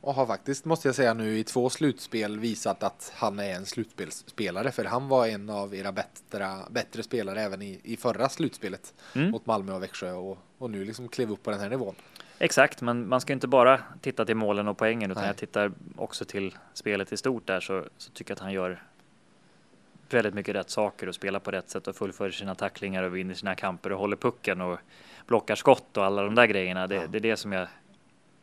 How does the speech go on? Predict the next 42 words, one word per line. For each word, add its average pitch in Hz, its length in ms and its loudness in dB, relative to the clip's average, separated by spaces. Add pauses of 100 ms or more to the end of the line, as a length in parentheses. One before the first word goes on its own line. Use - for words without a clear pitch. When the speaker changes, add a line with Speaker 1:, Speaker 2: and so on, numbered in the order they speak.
(760)
Speaker 2:
tycker - 240 -8
är, 95 240 -4
är 107 100 -2
det 101 80 -4
bästa, 104 300 2
att 104 100 0
man, 101 280 -4
man 98 140 -2
adderar 92 440 0 (840)
till 107 200 -4
det 98 100 0
här 90 120 -2
med, 90 220 -4
med 92 220 -4
mål 90 280 -4
och, 90 300 -4
och, 85 80 -10 (500)
och - 280 0
avgöra 98 300 6
matcher 95 300 -2
i 92 40 -6
slutspelet. 90 540 -6
Så 92 180 -4
han 113 200 -4
spelar 123 240 2
på 120 120 0
rätt 113 220 4
sätt, - 300 0
och 101 60 0
det 101 80 2
är 98 320 2 (300)
möjligt 104 340 0
att 95 80 0
det 98 60 0
är 98 40 0
som 101 160 -6
du 92 60 -6
säger, 98 280 0
att 87 100 -6
den, 92 180 -6
den 95 360 -4
sortens, - 580 -8